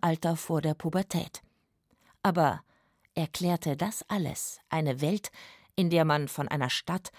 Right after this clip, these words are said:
die aus Burbank und aus Schwarzenbach-Anteilen besteht, zu Abenteuern in Ländern wie ganz weit weg oder gibt's gar nicht aufbricht und wo Rom eine Weltreise bedeutet,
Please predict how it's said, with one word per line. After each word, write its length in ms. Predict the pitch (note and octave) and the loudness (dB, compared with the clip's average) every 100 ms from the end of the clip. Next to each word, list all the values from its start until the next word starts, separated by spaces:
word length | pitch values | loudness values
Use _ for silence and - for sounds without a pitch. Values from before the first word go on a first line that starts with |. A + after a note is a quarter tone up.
| - _ | -20 _
die 140 | E3 - | -4 0
aus 240 | C#3+ - | 0 -2
Burbank 600 | - E3 G3 F3+ E3 D#3 | -2 4 6 6 4 2
und 200 | E3+ D#3 | -2 0
aus 180 | D#3 C#3+ | -2 -2
Schwarzenbach-Anteilen 1000 | - G3 - E3 D#3+ D#3+ F3+ F3+ F3 F3+ | -2 -2 0 2 2 4 2 2 2 2
besteht, 400 | E3+ - G3 G#3 - - - | 0 2 0 0 -8 -18 -14
zu 260 | - G#3+ - | -2 0 2
Abenteuern 600 | A#3 B3 G#3+ G3 G3+ F3+ | 2 2 2 2 2 2
in 160 | - F3+ | 2 2
Ländern 420 | G3+ G#3+ F#3 E3+ | 4 4 4 4
wie 160 | F3+ | 2
ganz 280 | D#3+ F3 E3+ | 2 2 2
weit 220 | D#3+ D#3+ | 0 2
weg 280 | F3 A3+ - | 0 0 -2
oder 200 | F#3 E3+ | 0 0
gibt's 300 | D#3 F3 - | 0 -2 -2
gar 180 | F#3+ A#3 | -2 2
nicht 260 | G#3+ E3+ - | 2 2 2
aufbricht 500 | G3 - A3+ - - - - - | 2 0 -4 -4 -8 -16 -18 0
und 180 | A3+ G#3+ | 2 6
wo 60 | |
Rom 300 | G#3+ A3+ C#4 | 6 6 4
eine 260 | - G3 F3+ | 4 4 4
Weltreise 520 | A3+ C4+ G3 F#3+ F3+ | 0 -2 0 2 2
bedeutet, 480 | F#3 G3 G#3+ A#3 A#3 | 4 6 6 2 -4